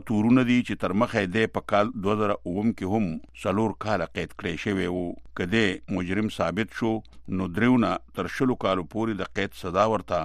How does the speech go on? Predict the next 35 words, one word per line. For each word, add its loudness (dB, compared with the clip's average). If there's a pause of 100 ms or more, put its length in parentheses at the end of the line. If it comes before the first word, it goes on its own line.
(440)
اورولې -2
کېدی 0 (120)
شي. -4 (560)
ښاغلي 8 (140)
ډای 10 (220)
د 6
ریډیو 6 (120)
فری 2 (220)
ایشیا 4 (300)
یا 8 (280)
آر 2
اف -10
ای 2 (120)
دپاره 2 (420)
کله 4
کله 6 (320)
بلاګ 4
لیکي. -4 (480)
د 12
ریډیو 6 (120)
فری 6 (180)
ایشیا 2
سره 2
خپله 0
یو -2
تازه 0
مرکه 0
کې -6
د -4
حاکمانو 0
لخوا 2
په -6
ده 4 (480)
د -2
ویرو 2